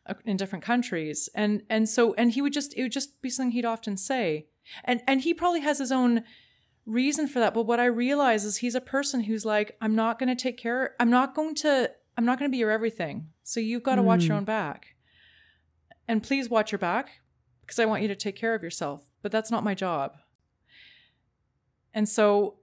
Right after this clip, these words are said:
Speaker 1: what I learned the hard way is that somebody is not tasked, like, your relationship is not going to be everything for you. It's not gonna take care of you. It's not gonna entertain you all the time.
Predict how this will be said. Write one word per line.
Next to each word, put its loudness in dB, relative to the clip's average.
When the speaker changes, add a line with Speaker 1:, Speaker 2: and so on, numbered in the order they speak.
Speaker 1:
what -2
I 4
learned 2
the -8
hard -2
way -4
is -6
that -2
somebody -2
is -2
not -4
tasked, -8
like, -6
your -8
relationship 0
is 0
not -2
going -2
to -6
be -8
everything -2
for -6
you. -4
It's -10
not -6
gonna -6
take -10
care -2
of -2
you. -2
It's -6
not -2
gonna -6
entertain -4
you 0
all -2
the -4
time. -4